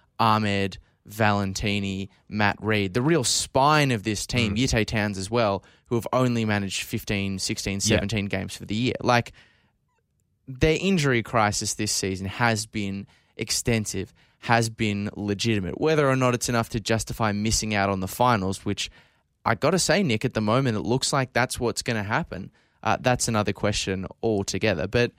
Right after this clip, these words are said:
Speaker 1: look, at the end of the day, the, this afternoon, this fixture, it, it, it belongs to, to Tommy Semi because what,
Speaker 2: Absolutely.
Speaker 1: what an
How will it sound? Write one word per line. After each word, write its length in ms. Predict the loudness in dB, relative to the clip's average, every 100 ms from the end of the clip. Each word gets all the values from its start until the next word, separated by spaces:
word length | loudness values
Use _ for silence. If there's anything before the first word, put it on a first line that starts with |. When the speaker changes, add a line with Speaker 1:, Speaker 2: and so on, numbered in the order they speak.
| _ _ _
Speaker 1:
look, 200 | 0 2 0
at 140 | 2
the 140 | 2
end 100 | 2
of 60 | 2
the 60 | 2
day, 420 | 4 4 2 0 -8 _ _ _ _ _ _ _ _ _ _ _ _ _ _
the, 200 | 0 0 -2 -4
this 500 | 0 2 0 -2 -2 0
afternoon, 560 | 2 2 -2 -2 0 0
this 180 | -2
fixture, 460 | -4 -8 -6 -4 -2
it, 180 | -2 -4
it, 140 | -8 -8
it 220 | -10 -6
belongs 520 | -4 -4 -4 -6 -8 -8
to, 300 | -8 -8 -8
to 160 | -10
Tommy 300 | -8 -6 -6
Semi 360 | -8 -8 -12 -10
because 360 | -6 -2 0 0
what, 280 | 4 4 4
Speaker 2:
Absolutely. 200 | 4 4
Speaker 1:
what 180 | 4 2
an 360 | 0 0 -2